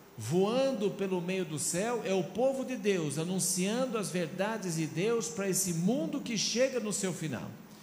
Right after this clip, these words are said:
E nesse tempo, também o inimigo irado vai espalhar os seus enganos aí pela humanidade.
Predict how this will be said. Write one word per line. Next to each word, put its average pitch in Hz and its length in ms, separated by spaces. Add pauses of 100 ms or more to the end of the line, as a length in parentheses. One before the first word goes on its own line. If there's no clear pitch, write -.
(240)
E 247 100
nesse 285 340
tempo, 262 540 (560)
também 277 400
o 262 180
inimigo 240 460
irado 247 560 (480)
vai 175 280
espalhar 190 520
os 175 120
seus 180 220
enganos 170 500
aí 139 160
pela 127 220
humanidade. 117 600